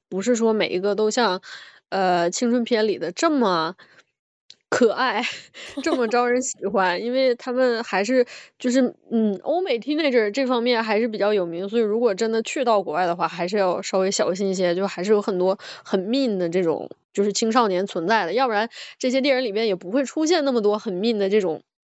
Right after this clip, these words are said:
Speaker 1: 女二啊，
Speaker 2: 角色。
Speaker 1: 或者男二的角色，对吧？
Speaker 2: 嗯，包括吧，
Speaker 1: 嗯。
Speaker 2: 还有一些霸凌的桥段什么的，也是。
Speaker 1: 对，所以其实美国青春片也是一种，嗯，某种方式来讲，也是对于美国高中生活的一种美化吧。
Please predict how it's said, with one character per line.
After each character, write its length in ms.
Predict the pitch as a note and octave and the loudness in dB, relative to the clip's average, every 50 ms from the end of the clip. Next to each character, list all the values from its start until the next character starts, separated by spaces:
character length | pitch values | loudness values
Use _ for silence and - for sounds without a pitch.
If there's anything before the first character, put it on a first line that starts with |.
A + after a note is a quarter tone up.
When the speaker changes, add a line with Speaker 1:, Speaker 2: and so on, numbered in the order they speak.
| _ _ _ _ _ _ _ | _ _ _ _ _ _ _
Speaker 1:
女 180 | - G#3+ G3+ G3 | -6 -4 -2 0
二 240 | E3+ A3 B3+ B3 | 0 2 2 2
啊， 80 | A3 G3+ | 2 0
Speaker 2:
角 40 | G#3+ | 0
色。 40 | A3+ | -2
Speaker 1:
或 60 | B3 | -2
者 80 | G#3 G3 | -4 -4
男 160 | F3 F3 E3 | -4 -4 -2
二 160 | G3 A#3 A#3+ | 0 0 2
的 100 | A3 G#3+ | 2 0
角 260 | - - F#3 F3+ D#3+ | 0 -2 -2 -2 -2
色， 320 | F#3 - C4 A#3+ G#3 D#3 F3+ | -2 0 2 2 2 0 -2
对 140 | F3 - F#3 | -2 -2 -2
吧？ 160 | F3 D#3 - - _ _ _ | -2 -2 -2 -6 _ _ _
Speaker 2:
嗯， 240 | - F#3 G3+ F#3+ F3+ | -8 -6 -4 -2 -2
包 100 | A3+ A#3 | -2 -2
括 160 | A3+ A#3 A#3+ | -2 -2 -4
吧， 80 | G#3+ G#3+ | -4 -4
Speaker 1:
嗯。 20 | |
Speaker 2:
还 140 | G#3+ - A3+ | -4 -4 -4
有 80 | A3+ G#3+ | -4 -4
一 80 | A3 | -4
些 180 | G#3+ - A3 A3 | -6 -6 -8 -6
霸 220 | G#3+ - A#3+ G#3+ | -6 -4 -4 -4
凌 220 | G3+ F3+ E3 D#3 E3 | -4 -6 -6 -8 -8
的 80 | F#3+ G3 | -8 -10
桥 260 | G3 - E3 D#3+ E3 | -10 -10 -10 -10 -8
段 300 | E3+ F#3 F3+ E3+ E3 D#3+ | -8 -8 -8 -10 -10 -12
什 100 | E3 D#3+ | -12 -14
么 140 | - - - | -16 -14 -14
的， 100 | D#3 D#3+ | -14 -14
也 160 | D#3+ - - | -14 -16 -16
是。 520 | D#3+ - F3 D#3+ D#3+ C#3 A2 D2+ - - D#3 - _ _ _ _ _ | -16 -14 -14 -12 -12 -14 -14 -16 -18 -20 -20 -20 _ _ _ _ _
Speaker 1:
对， 320 | - B3 A3+ G#3 F3+ E3 F3+ - _ - - - - _ | 4 4 6 6 2 0 -2 -8 _ -20 -20 -20 -20 _
所 180 | - - D4 E4 | -8 -4 -2 0
以 80 | D4+ | 0
其 140 | A#3 - C4+ | 0 0 0
实 80 | C#4+ D4 | 0 0
美 200 | D4 C4+ G#3 F3+ | 2 0 0 0
国 220 | F3 F#3+ G3 A3 | 0 0 0 0
青 220 | A3+ C4+ C#4+ C#4+ | 0 0 0 0
春 160 | D4 D4 C#4+ C#4+ | 0 0 0 0
片 200 | D4+ C#4+ C#4+ C#4 | 0 2 2 2
也 160 | A3 F3+ F#3+ | 2 0 0
是 160 | G#3+ A#3+ C#4 | -2 -2 -2
一 120 | C#4+ C#4 | 0 2
种， 400 | B3 A#3 G3 F3 D#3+ D3+ D3 - - _ - - - - _ _ - - | 2 2 2 0 0 -4 -8 -12 -16 _ -20 -20 -20 -20 _ _ -14 -8
嗯， 800 | - G#3 G3 F#3+ F#3 F3+ F3+ F3 E3+ E3+ F3 F3 E3+ F3 F3 - _ _ | -4 -2 0 2 2 2 2 2 2 0 0 0 0 -2 -2 -4 _ _
某 360 | B3+ A3+ G#3 G3+ G#3 A#3 D4 | -6 -4 -2 0 0 2 2
种 180 | D#4+ F4+ C4 B3+ | 2 0 -2 -2
方 220 | - B3+ A#3 A#3 A#3 | 0 0 0 0 0
式 80 | B3 | 0
来 200 | A#3 G3+ F3+ G3+ G#3+ | 0 0 0 0 0
讲， 200 | A3 G3 G3 F#3 | 0 0 0 0
也 80 | F#3 G3+ | -2 -2
是 100 | A#3 A#3 | -2 0
对 160 | C#4 D4 C#4+ | 0 0 0
于 60 | D4 | 0
美 220 | C#4 C4 G#3 F3+ | 0 0 0 0
国 180 | E3+ F3 F#3 G#3+ | 0 -2 -4 -2
高 180 | G#3+ C#4 C#4 D4 | 0 0 2 2
中 160 | D#4 D4+ D4+ | 2 0 -2
生 180 | D4+ D#4 D4 C#4 | -2 -2 0 0
活 120 | B3+ A3 | 0 0
的 60 | A#3 | 0
一 60 | C4+ C4+ | 0 0
种 140 | C#4 C#4+ | 0 0
美 180 | C#4+ B3+ F3 - | 0 0 0 -2
化 300 | F3+ - C4 C4 A#3 F3 | -4 -2 -2 0 0 -2
吧。 160 | E3+ D3+ - | -4 -8 -14